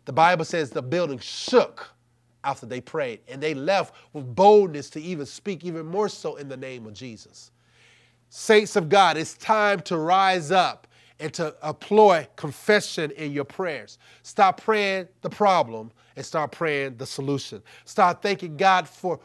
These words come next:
what you've already believed Him for. When you believe, when you prayed it once, give God thanks. Say, "Lord, I thank you that it's already done. I thank you, Father. I believe I have all the resources that I need to live in life.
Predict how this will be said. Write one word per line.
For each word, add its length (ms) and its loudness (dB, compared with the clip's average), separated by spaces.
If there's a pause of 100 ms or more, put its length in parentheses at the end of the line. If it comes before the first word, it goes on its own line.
what 200 -10
you've 140 -4
already 340 0
believed 420 -4
Him 80 -6
for. 380 -12 (320)
When 180 -6
you 80 -6
believe, 420 0
when 180 -4
you 120 -6
prayed 360 4
it 100 4
once, 440 -2 (240)
give 220 0
God 360 2
thanks. 360 -6
Say, 160 -12
"Lord, 220 -4
I 100 -4
thank 480 -4
you 100 -18 (300)
that 140 -8
it's 160 -6
already 360 0
done. 320 -4
I 140 -2
thank 380 2
you, 100 -6
Father. 420 -6 (300)
I 140 6
believe 720 0
I 140 0
have 500 2 (260)
all 420 6
the 140 -2
resources 600 -4
that 260 -2
I 20 -12
need 440 -6
to 240 -16
live 540 -4
in 160 -14
life. 220 -6